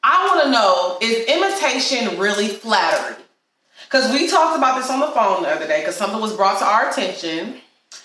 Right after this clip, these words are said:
And, um, Dre was like, "Well, imitation is flattery 'cause, you know, these hoes be," 'cause Drea has somebody that every time she changes her hairstyle,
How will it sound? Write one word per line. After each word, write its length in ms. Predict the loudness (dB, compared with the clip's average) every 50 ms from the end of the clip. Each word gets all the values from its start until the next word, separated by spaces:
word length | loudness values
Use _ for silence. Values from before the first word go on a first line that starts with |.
| -20 -20 -20 _ _ -4
And, 480 | -2 0 0 2 2 2 0 0 0 -2
um, 760 | 0 0 2 2 4 4 4 4 4 2 2 0 -2 -6 -12 -14 -16 _ _ _ _ _ _ _ _ _ -12 -2
Dre 120 | 2 2 2 4 2
was 120 | 2 2
like, 100 | 2 2 2 2
"Well, 120 | 2 2 0
imitation 440 | -2 0 0 0 0 0 0 -2
is 140 | -2 -4 -2
flattery 420 | 0 2 2 2 2 2 0 0 -2
'cause, 180 | -4 -4 -2
you 80 | 0 0
know, 200 | 2 2 2 2
these 160 | 0 -2 0
hoes 380 | 2 4 4 4 4 2 0 -2
be," 220 | -2 -4 -4 -4 -6 -10 -14 -4
'cause 180 | -2 0 0 2
Drea 140 | 4 4 4 4 4 2 2 2 2
has 160 | 2 0 0
somebody 540 | 0 0 2 2 4 4 4 4 2 0 0
that 260 | 0 0 0 0 0
every 220 | 0 -2 -2 -2
time 220 | 0 0 0 2 0
she 140 | -2 -4 -4
changes 420 | -4 -4 -4 -2 -2 -4 -6 -4
her 120 | -2 -2 -2
hairstyle, 680 | 0 -2 -2 -2 -2 -2 -2 0 2 2 2 0 -2